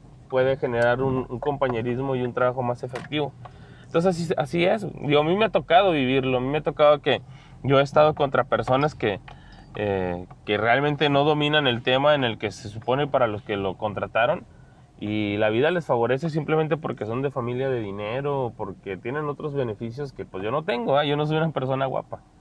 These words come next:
Eh, pues ya llegué aquí a donde tenía que llegar. Eh, ya llegué al Starbucks donde me voy a quedar un ratito, pero, pues, espero que este breve audio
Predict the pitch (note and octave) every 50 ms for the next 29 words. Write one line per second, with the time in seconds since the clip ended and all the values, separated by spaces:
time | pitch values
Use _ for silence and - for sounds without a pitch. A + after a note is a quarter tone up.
0 | _ _ - - - - - - - - - - - A#2+ B2 B2 C3 C3 C3 B2+
1 | C#3 C3+ C#3 D3 E3 F3 E3 E3 F3 E3 D#3+ - F3 E3+ E3 E3 D#3 D3 C3 B2+
2 | B2+ A#2 A#2+ B2+ B2+ - C#3+ C3 B2 A2 G2+ A2 C3+ D#3 - - - _ _ _
3 | - - - F2 E2+ E2+ F2+ F#2+ G#2 A2 A2+ A#2 A#2+ B2 B2+ B2 - - A#2+ A#2
4 | B2 B2 B2+ B2 A2+ B2 A2+ G#2 G2 F#2+ F#2 F#2+ G2 G#2+ A2+ A2 G#2 F#2+ - G#2+
5 | G2+ G#2 A2 A2 G#2+ G#2+ A#2+ A#2 - - - - - B2 A#2 A2 G2+ F#2 - -
6 | - - - - - - - - - A#2+ A#2+ A#2 - C#3+ D#3+ D#3 - D#3+ - -
7 | E3+ D#3 D#3+ D3+ D3+ D#3 D3+ D3 D3 C#3+ C#3 D3+ D#3 -